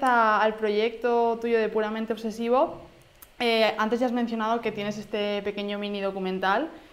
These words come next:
y, eh, bueno, donde cuentas tu experiencia en eso, en,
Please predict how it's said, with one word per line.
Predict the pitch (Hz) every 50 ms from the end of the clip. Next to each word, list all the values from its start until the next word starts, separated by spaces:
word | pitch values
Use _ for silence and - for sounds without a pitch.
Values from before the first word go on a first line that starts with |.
| - - - - - -
y, | 247 254 254 247 240 240 240 240 240 240 233 240 233 214 220 - - - - - -
eh, | 240 233 226
bueno, | 220 233 233 214
donde | 208 202 202
cuentas | 202 220 214 214 240 233
tu | -
experiencia | 233 - 247 233 233 226 254 254 233
en | 208 202 202 190
eso, | 196 196 190 190
en, | 185 185 180 180